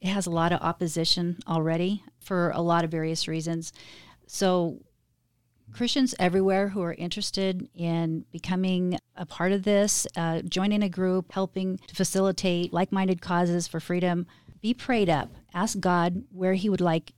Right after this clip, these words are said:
you to work. I mean, we need, we need people. It's gonna take a lot of people, as our motto says, you know, strength in numbers,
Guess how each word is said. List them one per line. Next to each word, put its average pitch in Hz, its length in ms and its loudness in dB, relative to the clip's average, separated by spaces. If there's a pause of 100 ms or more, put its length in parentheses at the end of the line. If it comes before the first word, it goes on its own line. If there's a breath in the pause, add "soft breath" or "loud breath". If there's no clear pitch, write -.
(120)
you 180 280 4
to - 140 -4
work. 156 380 -2
I 175 100 -4
mean, 170 180 2
we 190 120 2
need, 190 200 0
we 180 120 2
need 196 240 4
people. 160 540 -2 (100)
It's 190 120 -12
gonna 196 180 0
take 196 300 0
a 170 100 -4
lot 170 280 2
of 190 60 0
people, 175 300 -10
as 170 140 -6
our 165 140 -4
motto 170 280 -4
says, 160 320 -6
you 165 80 -4
know, 156 100 0
strength 175 440 -2
in 180 120 0
numbers, 165 520 -2